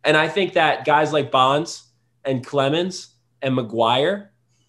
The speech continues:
should be toted for their success in the time of the Wild West of baseball, which was probably some of the most exciting baseball we have ever seen.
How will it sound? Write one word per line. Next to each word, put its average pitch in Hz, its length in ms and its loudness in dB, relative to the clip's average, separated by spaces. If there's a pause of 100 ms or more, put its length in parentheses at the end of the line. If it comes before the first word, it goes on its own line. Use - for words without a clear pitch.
should 165 220 0
be 147 140 0
toted 175 420 -2
for 160 140 -6
their 147 100 2
success 147 680 -4
in 147 160 -2
the 139 80 -2
time 143 500 -4
of 131 140 -6
the 123 80 -2
Wild 127 440 -2
West 135 240 -4
of 117 140 -8
baseball, 170 560 0
which 151 180 -6
was 135 100 -6
probably 269 320 -2
some 208 140 -4
of 170 60 -2
the 160 40 -2
most 156 200 -4
exciting 160 560 -4
baseball 139 440 0
we 139 140 -4
have 139 200 -2
ever 117 280 -6
seen. 147 640 -8